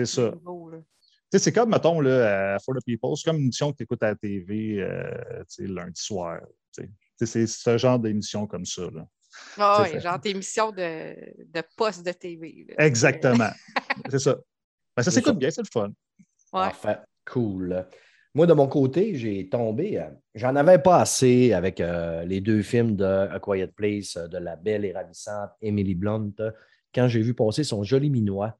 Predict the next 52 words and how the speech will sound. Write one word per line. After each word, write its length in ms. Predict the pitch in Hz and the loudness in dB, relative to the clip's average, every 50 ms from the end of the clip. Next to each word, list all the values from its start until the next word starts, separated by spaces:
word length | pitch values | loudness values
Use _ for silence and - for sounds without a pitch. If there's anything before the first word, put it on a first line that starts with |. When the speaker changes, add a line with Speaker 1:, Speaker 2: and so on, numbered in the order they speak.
| _ _ _ | _ _ _
Speaker 3:
sur 260 | - - - 113 - | -12 -8 -8 -8 -6
Prime 300 | - 117 98 101 107 98 | -4 -4 -2 -2 -2 -4
Video, 440 | 95 90 85 85 82 82 98 101 - _ _ _ _ _ _ _ _ _ _ | -4 -6 -6 -6 -6 -6 -8 -12 -16 _ _ _ _ _ _ _ _ _ _
une 100 | - 90 | -10 -10
série 300 | 85 - - 98 95 117 | -8 -4 -2 -2 0 0
que 100 | 113 - | 0 2
Mel 260 | 98 98 104 107 104 98 | 2 4 4 4 4 2
ne 60 | 90 | 0
pourra 240 | - - 80 80 - | -2 -4 -8 -8 -6
pas 100 | 90 85 | -6 -8
écouter. 420 | 80 - - - 85 87 92 - _ _ _ _ - - - | -8 -10 -12 -10 -10 -10 -10 -12 _ _ _ _ -18 -10 -4
Euh, 240 | 90 90 87 87 87 | -2 0 0 2 2
Speaker 2:
Jamais. 260 | 87 185 185 190 - | 2 2 2 0 -2
Speaker 3:
j'ai 60 | 95 | -4
dit, 200 | 95 110 131 156 | -4 -2 -2 -2
O-, « 140 | - - - - 214 - _ | -2 -4 -6 -8 -10 -2 _
OK, 220 | - 185 180 185 185 | 4 4 6 6 6
euh, 480 | 190 190 196 - _ _ 117 117 110 | 4 4 2 -4 _ _ -6 -4 -4
je 100 | 107 107 110 | -4 -2 0
vais 60 | 113 | 2
aller 220 | 107 104 107 135 | 2 4 4 4
voir 180 | 147 160 165 160 | 4 4 4 2
c'est 180 | - - 131 113 | 2 0 -2 0
quoi. » 240 | - 135 165 185 180 | 2 2 4 4 2
Puis 140 | 185 - 123 | 2 0 4
là, 340 | 139 165 175 156 139 120 107 | 6 8 8 8 8 6 4
quand 120 | 117 123 | 2 -2
je 60 | 123 | -4
me 60 | 127 | -4
suis 120 | 113 - 117 | -4 -4 -4
rendu 160 | 104 107 - | -6 -6 -4
compte 240 | - 131 139 131 123 | -4 -4 -4 -4 -4
qu'en 160 | 120 104 90 | -6 -8 -8
plus, 180 | - 113 120 113 | -8 -10 -10 -8
c'était 260 | - 95 85 - 104 | -8 -6 -4 -4 -2
un 180 | 98 110 110 | 0 2 2
western, 680 | 101 95 95 87 - - - 107 104 104 107 101 98 98 92 | 2 2 0 -2 -4 -4 -4 -4 -2 -2 -4 -4 -6 -8 -10
j'ai 200 | 80 82 90 85 | -12 -16 -18 -20
dit, « 500 | 80 82 90 98 101 101 101 101 101 - _ _ _ _ _ | -20 -18 -12 -10 -8 -6 -6 -6 -8 -10 _ _ _ _ _
Tout 220 | - 143 143 139 127 | 4 4 6 6 6
est 200 | 113 104 - - | 4 2 2 0
en 160 | 101 95 87 | 0 -2 0
place 260 | - 101 98 98 - - | 0 -2 -2 -2 -4 -6
pour 260 | - 110 110 101 - | -6 -6 -6 -6 -6
que 280 | - 98 90 87 - - _ | -4 -4 -4 -4 -6 -10 _
j'aime 400 | 92 90 92 107 127 127 151 143 | -16 -10 -4 -2 -2 -2 -2 -4
cette 180 | - - 127 - | -6 -8 -8 -8
série-là. » 440 | - 131 120 127 123 123 135 139 - _ _ _ _ _ - | -8 -6 -6 -4 -4 -4 -4 -6 -8 _ _ _ _ _ -2
Moi, 140 | 151 151 147 | 0 0 0
je 40 | - | 2
suis 80 | - | 2
complètement 440 | - 127 123 113 - - - 113 117 | 4 4 6 6 4 2 4 2 2